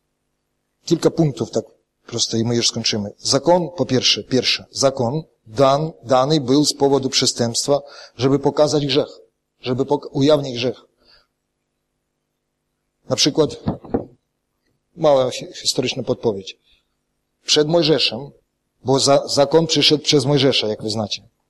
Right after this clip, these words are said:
Jeśli nie znacie, to ja wam prosto podpowiadam. Biblia mówi, że zakon był dany przez Mojżesza. Bogiem, ale Mojżesz go przyniósł pierwszy na ziemię. Na górze wziął. I wiecie, że byli tablice.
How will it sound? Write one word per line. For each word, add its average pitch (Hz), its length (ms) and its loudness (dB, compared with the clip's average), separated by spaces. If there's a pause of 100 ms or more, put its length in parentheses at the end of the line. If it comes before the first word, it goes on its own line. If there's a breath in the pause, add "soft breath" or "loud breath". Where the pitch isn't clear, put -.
(240)
Jeśli 120 220 -2
nie 127 100 -4
znacie, 143 280 0
to 123 100 -2
ja 123 120 2
wam 123 140 -2
prosto 117 260 -4
podpowiadam. 120 580 -2
Biblia 131 320 2
mówi, 117 260 -2
że 135 160 -2
zakon 117 440 0
był 120 140 0
dany 120 300 0
przez 117 260 -2
Mojżesza. 135 480 0 (720)
Bogiem, 139 560 2 (260)
ale 131 220 4
Mojżesz 135 440 4
go 104 120 -8
przyniósł 104 320 -4
pierwszy 104 340 -4
na 104 80 -2
ziemię. 95 260 -8 (120)
Na 123 100 2
górze 120 280 4
wziął. 98 300 -4 (880 soft breath)
I 120 80 2 (140)
wiecie, 127 300 2
że 117 140 -2
byli 120 200 0
tablice. 123 460 -2